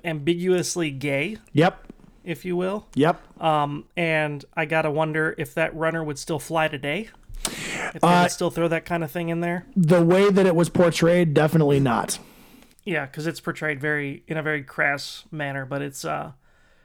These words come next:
Speaker 1: it's definitely in there.
Speaker 2: Oh, certainly. Well, not only crass, but almost like as a dirty little secret.
Speaker 1: The way they remind you of it is with a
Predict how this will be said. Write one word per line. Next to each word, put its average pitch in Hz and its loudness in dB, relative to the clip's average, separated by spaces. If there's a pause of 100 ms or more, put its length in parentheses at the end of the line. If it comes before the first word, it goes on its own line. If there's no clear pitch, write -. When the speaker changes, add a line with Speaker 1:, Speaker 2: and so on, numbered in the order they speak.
(260)
Speaker 1:
it's 147 -8
definitely 170 -2
in 160 -4
there. 143 -8 (640)
Speaker 2:
Oh, 233 8
certainly. 160 2 (160)
Well, 208 8
not 285 6
only 262 6
crass, 196 4
but 170 4
almost 202 6
like 180 6
as 160 4
a 147 6
dirty 156 6
little 139 6
secret. 110 2
Speaker 1:
The 156 0
way 170 4
they 156 2
remind 160 2
you 143 -6
of 147 -6
it 156 -2
is 151 -4
with 160 2
a 143 -4